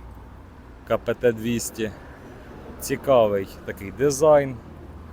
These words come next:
Поворотники досить яскраві. По правді сказати, яскравішої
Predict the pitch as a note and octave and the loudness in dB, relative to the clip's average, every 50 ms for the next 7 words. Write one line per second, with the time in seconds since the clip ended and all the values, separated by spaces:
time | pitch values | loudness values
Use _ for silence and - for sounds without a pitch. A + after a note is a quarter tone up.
0 | - - - - - - B2+ C3 B2+ C3+ C#3 C#3 C#3+ C#3+ C#3 - - A2+ G2 - | -18 -18 -18 -18 0 4 6 6 8 10 10 10 10 10 8 6 2 -8 -8 -6
1 | G2+ F#2+ F#2 - - - - - - - - - - - - - - - - - | -8 -8 -8 -10 -16 -18 -20 -18 -18 -18 -18 -18 -18 -18 -18 -18 -18 -16 -16 -16
2 | - - - - - - - - - - - - - - - - - - - - | -14 -14 -16 -16 -16 -18 -18 -20 -18 -18 -18 -18 -16 -16 -16 -16 -16 -16 -16 -14
3 | - - - - - C#3 C3+ A#2+ - - G#2 F#2+ - - A#2+ C3+ D3+ E3+ - - | -14 -12 -12 -2 2 2 2 2 2 0 -2 -2 -2 -2 4 4 6 6 4 0
4 | - C3+ C#3 D3 D3+ D3 C#3+ C3+ C#3 C3 - - - - - - - - - - | -2 4 6 8 8 8 8 6 0 -6 -6 -10 -14 -14 -14 -14 -14 -14 -14 -14
5 | - - - - - - - - - - - - - - - - - A#2 A2+ - | -14 -14 -16 -16 -16 -16 -16 -16 -16 -16 -16 -16 -16 -16 -14 -10 -6 -6 -6 -2
6 | - D3 D#3 D3+ C#3 C3+ B2 - - C3+ B2 C#3+ D3 C#3 - C3 B2+ B2 - - | 2 2 2 2 2 -2 -8 0 0 2 4 4 4 4 4 0 0 0 0 -2
7 | - C3 C3+ C#3 C#3 C3+ - C3+ C3+ B2+ B2 B2 A2+ | -2 0 2 2 0 -2 0 0 2 2 2 0 -2